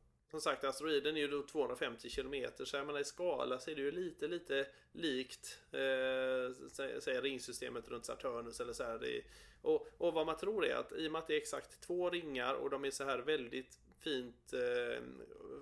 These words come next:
fint kompakta som de är, så anar man att det finns minst en måne runt den här asteroiden, men det har man då inte lyckats se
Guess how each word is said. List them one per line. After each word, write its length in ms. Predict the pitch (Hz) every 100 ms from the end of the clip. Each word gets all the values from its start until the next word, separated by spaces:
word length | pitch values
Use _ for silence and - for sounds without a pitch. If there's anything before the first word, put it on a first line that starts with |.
| 143
fint 240 | 147 117
kompakta 560 | - 131 151 - - 175
som 160 | 196
de 120 | 175 165
är, 160 | 123 117 - - -
så 240 | - 175 165
anar 140 | 131
man 140 | 131
att 100 | 127
det 60 | 147
finns 220 | 147 127
minst 380 | 170 196 175 -
en 240 | 147 123
måne 460 | 131 160 131 117 143
runt 160 | 165 156
den 120 | 147
här 120 | 156
asteroiden, 420 | - 143 120 120
men 120 | 123
det 140 | 131 175
har 80 | 143
man 120 | 143
då 120 | 123
inte 280 | 131 123 147
lyckats 340 | 170 - 123
se 200 | - 107